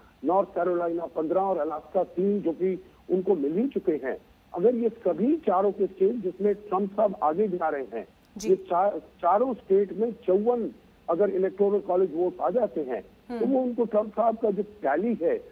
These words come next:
Speaker 1: दो सौ चौदह से लेकर दो सौ अड़सठ तक आ जाता है।
Speaker 2: हम्म।
Speaker 1: और ट्रंप साहब ने ये भी कहा है, जो नवाडा का जो छह वो-, वोट है वहां पर और एरिजोना जो कि call out किया गया है, उसमें भी अभी वो कह रहे हैं जो अभी पूरी counting नहीं हुई है।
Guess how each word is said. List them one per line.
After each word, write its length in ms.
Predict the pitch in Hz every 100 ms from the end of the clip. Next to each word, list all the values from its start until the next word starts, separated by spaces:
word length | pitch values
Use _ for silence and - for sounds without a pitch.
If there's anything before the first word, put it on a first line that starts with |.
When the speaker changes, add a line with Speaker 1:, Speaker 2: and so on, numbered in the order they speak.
| - _
Speaker 1:
दो 160 | 127 220
सौ 160 | 226 226
चौदह 400 | 185 170 220 220
से 120 | 175
लेकर 320 | 160 151 240
दो 220 | 160 156
सौ 140 | 151 254
अड़सठ 600 | - 160 - 185 156 170
तक 120 | 120
आ 80 | 117
जाता 300 | 113 - 98
है। 340 | 85 - _ -
Speaker 2:
हम्म। 120 | 233
Speaker 1:
और 100 | 190
ट्रंप 260 | 190 220 226
साहब 160 | 247
ने 100 | 240
ये 200 | 226 165
भी 120 | 269 247
कहा 340 | 190 165 170
है, 200 | 190 269
जो 100 | 226
नवाडा 520 | 151 120 131 165 202
का 280 | - 127 - - - -
जो 120 | 180
छह 320 | 175 - 220 247
वो-, 280 | 202 190 -
वोट 340 | 143 170 -
है 60 | 156
वहां 280 | 143 117 123
पर 300 | 180 247 - - -
और 200 | 202 - -
एरिजोना 560 | 165 226 220 185 185 262
जो 140 | 214
कि 140 | 208 208
call 280 | 147 165
out 180 | 254 254
किया 260 | - 175 147
गया 300 | 127 120 107
है, 140 | 107 - - - -
उसमें 320 | 180 214 240
भी 80 | 220
अभी 200 | 202 214
वो 80 | 196
कह 200 | 160 170
रहे 120 | 175
हैं 220 | 156 220
जो 60 | 196
अभी 100 | 185
पूरी 380 | - 175 208 185
counting 600 | - - 156 170 196 143
नहीं 200 | 170 156
हुई 200 | 143 110
है। 200 | 92